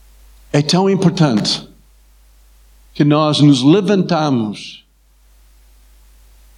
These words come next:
e dizer, "Não, eu consigo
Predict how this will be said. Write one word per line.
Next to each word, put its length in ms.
e 100
dizer, 380
"Não, 500
eu 140
consigo 840